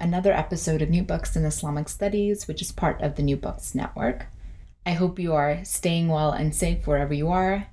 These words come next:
Thank you so much for tuning in with us today. Today we are joined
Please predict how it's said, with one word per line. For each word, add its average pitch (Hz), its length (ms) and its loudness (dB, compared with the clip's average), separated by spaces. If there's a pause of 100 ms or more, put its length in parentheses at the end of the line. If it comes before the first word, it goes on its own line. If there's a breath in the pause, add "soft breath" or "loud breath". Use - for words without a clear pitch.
Thank 208 200 -2
you 214 320 0
so 165 240 0
much - 280 -2
for 156 140 0
tuning 143 380 0
in 123 160 -2
with 135 160 -6
us - 200 -4
today. - 360 -4 (1300 loud breath)
Today 233 260 0
we 277 140 -2
are 277 100 2
joined 185 480 0